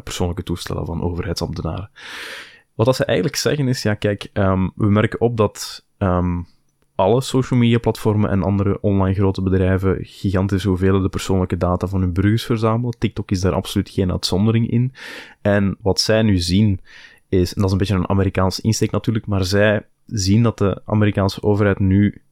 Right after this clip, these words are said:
zonder eigenlijk heel veel hard bewijs probeert om een specifieke tool van een specifiek land te verbannen. Ehm,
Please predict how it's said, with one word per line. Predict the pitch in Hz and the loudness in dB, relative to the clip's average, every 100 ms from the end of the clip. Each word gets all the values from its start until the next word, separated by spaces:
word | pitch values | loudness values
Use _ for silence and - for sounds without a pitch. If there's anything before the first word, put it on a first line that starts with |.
| _ | _
zonder | - 98 104 110 104 - | -4 0 2 4 2 0
eigenlijk | 101 90 90 | 0 0 0
heel | 101 113 | 2 4
veel | 104 98 98 | 4 4 2
hard | - 98 101 98 | 0 -2 -2 0
bewijs | 92 92 113 - - _ _ _ _ _ _ _ - | 0 2 0 -2 -10 _ _ _ _ _ _ _ -6
probeert | - 92 95 101 - | -4 2 2 2 0
om | 104 95 92 | 0 0 0
een | 95 85 | -2 -2
specifieke | - 117 - 110 98 | -2 -4 -2 -4 -4
tool | - 98 90 - | 0 0 0 -8
van | - 90 | -4 -2
een | |
specifiek | 90 107 - 98 - | -2 -4 -4 -6 -2
land | 87 101 - | 0 0 0
te | 98 | -4
verbannen. | 90 87 87 117 185 - - - - - _ - | -4 -2 0 0 -2 -14 -20 -20 -20 -20 _ -2
Ehm, | 85 82 - | 0 0 -2